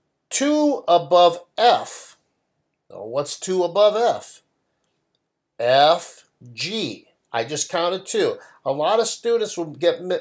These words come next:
uh, mixed up because they'll, they'll, they won't include the, the first letter. So, for instance,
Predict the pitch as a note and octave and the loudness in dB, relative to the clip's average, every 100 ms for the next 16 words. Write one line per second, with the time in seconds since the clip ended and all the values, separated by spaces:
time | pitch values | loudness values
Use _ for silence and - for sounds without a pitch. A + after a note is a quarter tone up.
0 | - - D3+ D3 D#3 E3+ E3+ - G#3+ G3+ | -6 -4 -4 -4 -4 -4 -4 -4 2 4
1 | - - D3 D3+ C#3+ B2+ D#3 D3+ C3+ - | 2 -8 -4 -2 -4 -2 0 0 0 -2
2 | D3+ D#3 - _ D3 D3 F3 F#3+ D#3 D3 | -2 -2 -8 _ -6 -4 -2 -4 -6 -8
3 | - F#3 D#3 D3+ B2+ C3+ - E3 D#3+ - | -4 -4 -4 -10 -8 -10 -6 -4 -4 -2
4 | F3 F3+ C3 - _ _ _ _ _ - | 4 4 4 -6 _ _ _ _ _ -4
5 | D3+ C#3 D#3+ D#3+ D#3 C#3+ - | -2 2 2 2 0 -6 -8